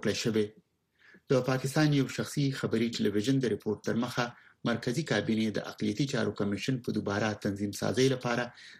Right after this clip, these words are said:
د مذهبي چارو وزارت لخوا وړاندې کړی دغه پلان د اپریل په شلمه نیټه باندې منظور کړی و. خو په دغه پلان کې د احمدي اقلیتي ډلې نمایندګان نه وو شامل کړی شوي.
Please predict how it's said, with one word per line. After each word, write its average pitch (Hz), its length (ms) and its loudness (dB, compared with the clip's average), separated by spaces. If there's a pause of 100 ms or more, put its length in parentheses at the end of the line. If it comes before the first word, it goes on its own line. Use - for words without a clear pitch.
(240)
د 107 160 4
مذهبي 107 400 0 (120)
چارو 127 260 4 (100)
وزارت 113 480 0
لخوا 101 240 -4 (260)
وړاندې 104 380 0
کړی 113 180 0 (100)
دغه 101 160 -2 (120)
پلان 123 340 0
د - 80 -2 (100)
اپریل 127 380 0
په 104 220 -2
شلمه 113 400 0
نیټه 104 280 -2 (360)
باندې 104 380 0
منظور 104 300 0
کړی 104 200 4
و. 107 40 -4 (500)
خو - 140 -20
په 101 120 2
دغه 95 140 0 (100)
پلان 127 240 2
کې 135 100 2 (460)
د - 0 - (240)
احمدي 110 360 0 (200)
اقلیتي 117 420 0
ډلې 113 240 2
نمایندګان 101 640 0 (500)
نه 127 80 2
وو 101 200 -2
شامل 104 320 0
کړی 104 220 2
شوي. 110 220 2